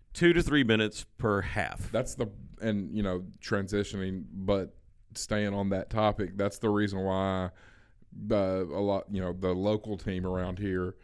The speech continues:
Speaker 2: is going to fall.
Speaker 1: Yeah. Yeah, they don't have the
Speaker 2: Because
Speaker 1: second
Speaker 2: they don't
Speaker 1: team.
Speaker 2: a-, and, and they've got a, they've got a mouth problem.
Speaker 1: Yeah.
Speaker 2: Dylan
Speaker 1: They
Speaker 2: Brooks is a mouth problem.
Speaker 1: They've got a problem. They've got, uh, an issue where they,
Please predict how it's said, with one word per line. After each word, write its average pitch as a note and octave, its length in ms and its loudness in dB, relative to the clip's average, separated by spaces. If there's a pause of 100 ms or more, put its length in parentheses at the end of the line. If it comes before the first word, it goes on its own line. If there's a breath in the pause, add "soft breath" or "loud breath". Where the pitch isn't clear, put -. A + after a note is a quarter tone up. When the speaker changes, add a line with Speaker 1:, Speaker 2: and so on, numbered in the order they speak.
(320 soft breath)
Speaker 2:
is G2 180 0
going F#2+ 300 -2
to F#2 280 -4
fall. - 420 -2 (240)
Speaker 1:
Yeah. B2 200 8 (480 soft breath)
Yeah, F2+ 220 0
they G2 140 2
don't G#2+ 200 0
have A#2 140 2
the A#2 60 6
Speaker 2:
Because A2 160 -2
Speaker 1:
second A2 160 2
Speaker 2:
they A2+ 60 4
don't G2+ 140 0
Speaker 1:
team. F2 160 -6
Speaker 2:
a-, A2 200 -6
and, A2+ 240 0
and A2 380 0
they've G2+ 200 2
got G2 200 0
a, F2+ 260 0
they've G2 180 2
got G2 180 0
a - 20 -4
mouth G2+ 380 -2
problem. - 460 -10 (180)
Speaker 1:
Yeah. B1 180 -8 (460)
Speaker 2:
Dylan A2+ 240 2
Speaker 1:
They G2 60 -6
Speaker 2:
Brooks A2 260 0
is G2+ 140 -8
a F#2 40 -4
mouth F#2+ 400 -2
problem. E2 400 -8
Speaker 1:
They've G2+ 160 0
got A#2+ 160 8
a B2 60 4
problem. A#2+ 720 2
They've G2 380 2
got, G2 420 2
uh, F2 400 0
an G2 140 -2
issue G2+ 380 -2
where F2 520 0 (100)
they, E2 580 -4